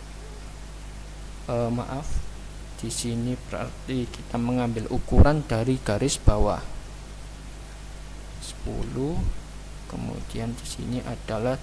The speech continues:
dua belas. Karena di sini nanti ukurannya adalah delapan puluh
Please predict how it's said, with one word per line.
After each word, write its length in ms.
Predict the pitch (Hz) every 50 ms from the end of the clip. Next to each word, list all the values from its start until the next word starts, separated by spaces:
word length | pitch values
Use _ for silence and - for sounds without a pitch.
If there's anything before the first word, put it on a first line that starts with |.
| - -
dua 240 | - 110 110 107 - - - -
belas. 560 | 117 120 - - - - - - - - - - - - - - - - - - - - - - - - - - - - - - - - - - - - - - - - -
Karena 460 | - 107 101 104 113 117 120 123 127
di 160 | 127 - 110 107
sini 400 | - - 113 110 110 110 110 110
nanti 400 | 110 110 110 117 - - - -
ukurannya 640 | 127 - - - - 113 113 110 107 110 120 123
adalah 500 | - - 123 - - 113 113 117 123 131 135 117
delapan 320 | 110 - - 113 113 104 - -
puluh 400 | 110 110 113 113 127 143 151